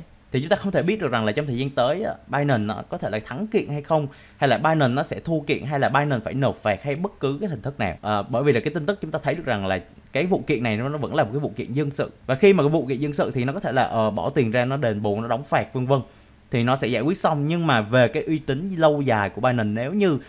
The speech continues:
trong cái vụ kiện này mà Binance nó bị xét ra rằng á, là nó đang có những cái yếu tố liên quan đến là, ờ, sử dụng vốn của khách hàng trái,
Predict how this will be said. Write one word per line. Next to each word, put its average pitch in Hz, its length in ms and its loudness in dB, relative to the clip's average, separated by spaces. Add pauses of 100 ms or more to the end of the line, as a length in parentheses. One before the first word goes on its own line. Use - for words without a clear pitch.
(120)
trong 147 140 2
cái 175 80 -2
vụ 120 160 -2
kiện 104 140 -4
này 110 100 0
mà 98 120 0
Binance 117 400 2
nó 113 140 -2
bị 110 160 -8
xét - 240 -8
ra 123 140 2
rằng 104 200 0
á, 131 180 -4
là 90 360 -2 (260)
nó 131 100 0
đang 151 240 4
có 131 200 -2
những 135 160 -4
cái 110 100 -6
yếu 135 120 -6
tố 131 220 0
liên 151 240 -4
quan 131 180 0
đến 120 180 -4
là, 104 320 -2
ờ, 87 220 -6
sử 95 140 -10
dụng 110 240 -6
vốn 127 200 -2
của - 60 -20
khách 180 160 -14
hàng 110 280 -2
trái, 156 400 -4